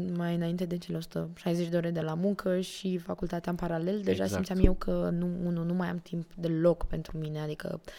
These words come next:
Speaker 1: nu știu, să citesc o carte care să-mi placă mie, nu să fiu nevoită să o citesc, să o citesc din plăcere, să mă văd cu prietenii mei, să respir un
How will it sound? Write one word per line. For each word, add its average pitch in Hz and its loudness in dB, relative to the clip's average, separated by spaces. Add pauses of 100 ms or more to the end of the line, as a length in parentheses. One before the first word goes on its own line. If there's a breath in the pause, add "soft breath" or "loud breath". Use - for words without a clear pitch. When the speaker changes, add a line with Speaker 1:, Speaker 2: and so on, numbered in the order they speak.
(380 loud breath)
Speaker 1:
nu 175 -2
știu, - -4
să - -8
citesc - -2
o - -20
carte 185 -2
care 170 -4
să-mi 175 -4
placă 190 2
mie, 190 4
nu 170 2
să 185 0
fiu - 0
nevoită 185 4
să - -6
o 180 -2
citesc, 165 0
să - -8
o 147 -4
citesc 175 -2
din 185 4
plăcere, 156 2 (600 loud breath)
să 175 0
mă 185 4
văd 175 0
cu 170 -12
prietenii 170 0
mei, 151 -2
să 156 -4
respir - 2
un 165 2